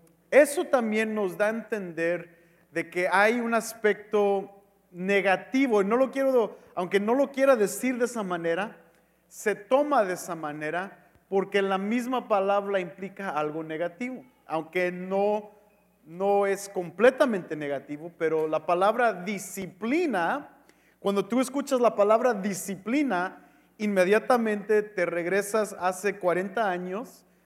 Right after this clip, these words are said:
a tu mamá con la chancla, ¿verdad? O, o, o te, te pi-, empiezas a pensar en cosas negativas acerca de la disciplina. Ah, pero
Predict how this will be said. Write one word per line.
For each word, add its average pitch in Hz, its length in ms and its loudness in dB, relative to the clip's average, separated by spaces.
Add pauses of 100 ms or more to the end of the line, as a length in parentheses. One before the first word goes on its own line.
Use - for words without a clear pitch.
(140)
a 151 160 -4
tu 180 80 -2
mamá 165 320 0
con 185 140 -4
la 180 100 2
chancla, 190 400 -4
¿verdad? 143 320 -2
O, 175 180 0 (200)
o, 165 480 2
o 180 180 0
te, 185 320 2
te 196 640 2 (240)
pi-, 247 160 0
empiezas 262 440 0
a 269 140 0
pensar 226 440 2
en 247 100 -2
cosas 233 500 -2 (560)
negativas 220 960 4
acerca 196 880 -2 (320)
de 180 500 0
la 180 200 2
disciplina. 180 840 -4 (440)
Ah, 220 280 2
pero 262 560 6